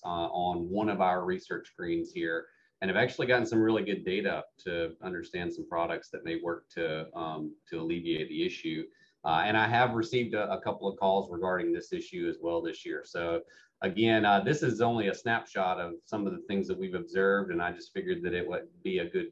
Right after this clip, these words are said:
conversation starter, which, you know, thanks for chiming in here, Jim, and, uh, alluding to, you know, all the things that we've had going on. And I'm sure that Brandon and, and Lee can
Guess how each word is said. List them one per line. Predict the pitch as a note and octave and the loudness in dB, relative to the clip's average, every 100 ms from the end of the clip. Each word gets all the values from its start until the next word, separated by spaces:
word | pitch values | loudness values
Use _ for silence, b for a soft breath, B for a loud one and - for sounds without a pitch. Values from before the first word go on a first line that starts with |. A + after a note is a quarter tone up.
| - | -6
conversation | G#2 F2+ E2+ F2+ F#2+ F2 E2+ | -2 -2 -2 -2 -2 -2 -8
starter, | - E2 E2 | -4 -2 -2
which, | E2+ E2+ - - | -2 -6 -10 -8
you | F3+ | -4
know, | E2 - | -4 -4
thanks | F2+ - | -6 -6
for | - E3 | -10 -6
chiming | F2+ E2+ E2+ | -2 -2 0
in | - E2 | -2 -2
here, | D#2+ D#2+ | -4 -4
Jim, | D#2+ D#2+ | -4 -4
and, | D2+ - _ _ _ _ | -6 -12 _ _ _ _
uh, | D#2+ D#2+ D#2 D#2+ | -4 -2 -2 -2
alluding | D#2+ E2+ E2 - | -2 0 0 0
to, | - D#2 - - | -2 -2 -4 -4
you | E3+ | -2
know, | D#3+ D#3+ | 0 2
all | E3+ D#3+ | 0 -2
the | - | -4
things | E3+ E3+ | 0 0
that | - | -4
we've | - - | -8 -4
had | - - | -4 -4
going | E3 D#2+ | -4 -2
on. | E2+ E2+ - | -2 -2 -6
And | E2 | -4
I'm | E2 E2+ | -2 -2
sure | G#2+ G2 F#2 | 2 2 2
that | F2+ - _ | -2 -8 _
Brandon | F#2+ G2 G2 F#2+ | 0 2 2 2
and, | F2+ F2 E2+ E2+ | 0 0 0 -2
and | F2 F2 | -2 0
Lee | F#2 F#2 | 0 -2
can | F2+ E2+ E2 | -4 -2 -2